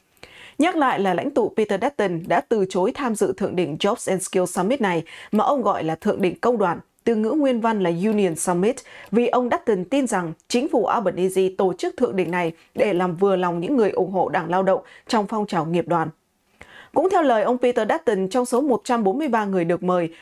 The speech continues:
có ba mươi ba người là đại diện từ phong trào nghiệp đoàn, trong khi phong trào nghiệp đoàn chỉ có nhân số thành viên hiện nay là dưới mười phần trăm.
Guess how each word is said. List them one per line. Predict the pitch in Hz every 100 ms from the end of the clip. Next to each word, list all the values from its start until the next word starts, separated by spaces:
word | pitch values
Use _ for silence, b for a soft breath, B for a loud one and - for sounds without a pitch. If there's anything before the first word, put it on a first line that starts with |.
| B
có | - 202
ba | 247 262
mươi | 226 220
ba | 208
người | 196 180 165
là | 165
đại | 180 160
diện | 190 180 -
từ | 180
phong | 254
trào | 240 196 165
nghiệp | 170 165
đoàn, | 175 160 B B B
trong | 262 240
khi | 240 220
phong | 294 285
trào | 262
nghiệp | 185 175
đoàn | - 175 170
chỉ | 175
có | 165
nhân | 220 247 220
số | 190 170
thành | - 185
viên | 190 190
hiện | 190 170
nay | 185 180
là | 185
dưới | 185 190
mười | 285 220 165
phần | 175 139
trăm. | 185